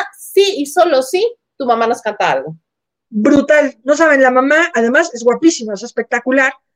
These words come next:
Speaker 2: canta maravillosamente. Pero bueno, Marianela Perfect dice, "Saludos desde Chetumal". ¿Estás en Chetumal, mi reina? Puta, Chetumal es precioso. Siempre los escucho, me acompañan a correr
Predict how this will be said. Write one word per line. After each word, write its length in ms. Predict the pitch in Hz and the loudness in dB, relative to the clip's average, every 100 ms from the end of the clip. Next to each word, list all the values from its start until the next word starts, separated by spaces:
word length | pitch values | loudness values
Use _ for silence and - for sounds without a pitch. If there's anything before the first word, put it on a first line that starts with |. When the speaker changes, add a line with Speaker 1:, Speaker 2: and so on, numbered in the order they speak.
| _ _ _ _ - | _ _ _ _ 0
Speaker 2:
canta 300 | 302 294 294 | 0 2 0
maravillosamente. 720 | 233 208 220 247 233 202 - | 4 4 4 2 -2 -12 -2
Pero 160 | 285 311 | 2 4
bueno, 220 | 294 - _ _ _ - | 2 -2 _ _ _ -8
Marianela 1200 | 247 349 370 381 440 403 370 359 359 349 339 330 | 0 2 2 0 0 2 2 2 0 2 0 0
Perfect 460 | 330 302 196 175 _ _ - | -2 -2 -10 -16 _ _ -2
dice, 340 | 311 - 214 | -2 -2 -10
"Saludos 600 | 196 277 370 494 392 339 | -8 -2 2 2 2 0
desde 320 | 320 330 330 330 | -2 -4 -6 -4
Chetumal". 500 | 339 339 330 359 359 _ _ | -2 2 2 2 0 _ _
¿Estás 280 | - - 659 605 | -18 -14 -6 -6
en 100 | - | -6
Chetumal, 760 | - 320 - 294 311 330 349 339 | -4 -4 -2 0 2 4 4 2
mi 140 | 339 | 2
reina? 460 | 311 330 330 339 339 | 2 0 0 -2 -2
Puta, 200 | 359 - | -6 -6
Chetumal 460 | - - 320 349 415 427 | -16 -8 -4 -2 0 0
es 180 | 415 - | -2 -4
precioso. 1040 | 349 320 311 - - 349 427 - 226 - _ _ _ | 0 2 0 -8 -8 -8 -8 -10 -12 -12 _ _ _
Siempre 360 | - 403 415 415 | -2 0 4 4
los 160 | 285 | 4
escucho, 520 | 247 - 302 320 359 359 | 0 -6 -2 0 2 0
me 80 | |
acompañan 520 | 254 247 240 320 339 302 | 0 -2 0 0 2 0
a 80 | 247 | 2
correr 380 | 240 254 302 | 2 4 2